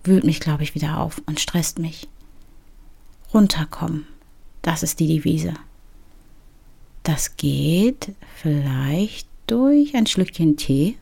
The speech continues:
und Meditation. Dafür nehme ich mir viel zu selten Zeit. Das mache ich jetzt. Ich setze mich im Schneidersitz auf meinen flauschigen Teppich. Rechts dampft der Tee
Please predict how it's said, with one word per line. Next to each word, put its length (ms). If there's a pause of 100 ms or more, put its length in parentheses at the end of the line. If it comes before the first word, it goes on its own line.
und 120
Meditation. 800 (1080)
Dafür 280
nehme 200
ich 60
mir 160
viel 180
zu 140
selten 340
Zeit. 400 (1300)
Das 240
mache 200
ich 100
jetzt. 320 (1000)
Ich 120
setze 340
mich 220
im 80
Schneidersitz 720
auf 180
meinen 200
flauschigen 760
Teppich. 580 (1300)
Rechts 380
dampft 460
der 120
Tee 420